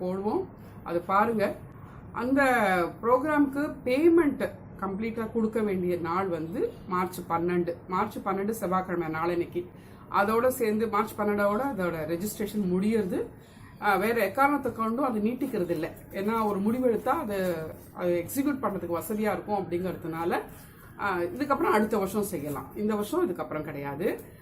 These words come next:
உடலே உன்னை ஆராதிக்கிறேன் காலையில ஒன்பதரை மணிலேருந்து சாயங்காலம் நாலு மணி வரைக்கும் நடக்கக்கூடிய ஒரு நாள் பயிற்சி முகாம்.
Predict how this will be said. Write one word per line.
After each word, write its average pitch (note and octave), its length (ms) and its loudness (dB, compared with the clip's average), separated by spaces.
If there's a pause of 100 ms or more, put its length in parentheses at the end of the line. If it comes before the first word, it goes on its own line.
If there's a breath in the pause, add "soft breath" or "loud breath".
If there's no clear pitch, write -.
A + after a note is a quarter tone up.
(220 loud breath)
உடலே A3+ 300 2
உன்னை G#3 180 2
ஆராதிக்கிறேன் F3 680 0
காலையில G3+ 460 2
ஒன்பதரை G3+ 380 0
மணிலேருந்து F3 520 0
சாயங்காலம் F3 420 0
நாலு F3+ 260 2
மணி F3+ 120 2
வரைக்கும் E3+ 440 0
நடக்கக்கூடிய D#3+ 720 -4
ஒரு F#3 200 0
நாள் F3+ 220 2
பயிற்சி F3 340 -6
முகாம். E3 460 -2